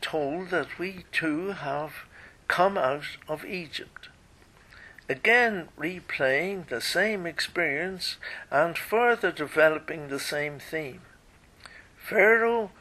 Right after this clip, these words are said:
was worshipped as God by the Egyptians, who deified him,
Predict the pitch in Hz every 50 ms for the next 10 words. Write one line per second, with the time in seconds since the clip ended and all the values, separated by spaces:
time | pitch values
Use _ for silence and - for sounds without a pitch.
0 | - - - - - - 135 147 147 - 131 123 131 160 190 196 - - 208 190
1 | - - - - - - - - - - - - - - - - - 135 147 151
2 | - - - - - 208 220 208 165 120 92 - - - - - - - - -
3 | - - _ _ - - - 160 151 - 156 147 143 139 139 - 190 185 185 -
4 | - - 123 107 104 - - - - - - - - - - - - - - 156
5 | 151 147 - - 247 254 262 - 220 - - - 147 131 127 123 117 - - 127
6 | 117 117 135 151